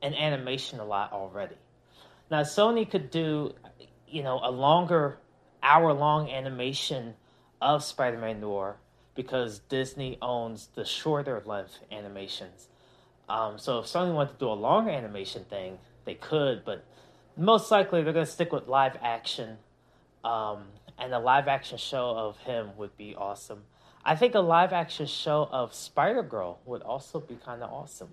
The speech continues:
If you have the daughter, Mayday Parker, if you have her, you know, kind of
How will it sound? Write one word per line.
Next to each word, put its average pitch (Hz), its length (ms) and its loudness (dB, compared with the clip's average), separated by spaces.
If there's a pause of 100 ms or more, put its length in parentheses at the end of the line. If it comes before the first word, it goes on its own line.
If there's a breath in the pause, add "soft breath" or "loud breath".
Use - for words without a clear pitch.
(100)
If - 220 -16
you 147 120 -2
have 143 500 0 (560 soft breath)
the 120 80 -6
daughter, 127 640 2 (400 soft breath)
Mayday 127 340 0
Parker, 123 480 -2
if 110 100 -8
you 127 100 -8
have 127 260 -2
her, 123 480 0 (360 soft breath)
you 123 100 -8
know, 110 120 -2
kind 120 380 -6
of 107 160 -4